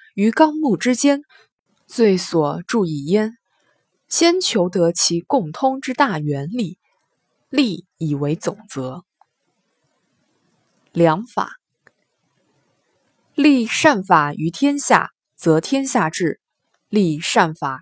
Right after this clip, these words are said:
于一国，则一国治。领导干部的率先垂范。其身正，不令而行；其身不正，虽令不从。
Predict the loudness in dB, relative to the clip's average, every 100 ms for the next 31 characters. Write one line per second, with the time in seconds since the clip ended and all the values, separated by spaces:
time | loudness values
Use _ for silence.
0 | -8 -6 -2 -2 0 0 0 -2 -10 _
1 | -2 0 0 -2 -4 -4 -6 -6 -6 -8
2 | _ _ _ _ _ _ _ _ _ _
3 | -2 0 4 6 8 6 2 0 -2 -2
4 | -2 -2 -2 0 -2 -2 -4 -6 -6 2
5 | 2 2 _ _ _ _ _ _ _ _
6 | _ _ _ _ _ _ _ _ _ -4
7 | -2 0 0 0 0 4 2 2 -10 _
8 | _ _ -6 -2 0 0 -2 -6 -2 0
9 | -2 -4 -12 _ _ -2 2 2 2 0
10 | -2 -6 -6 4 4 4 _ -8 0 2
11 | 2 0 -2 -6 _ -8 -6 -8 -10 -16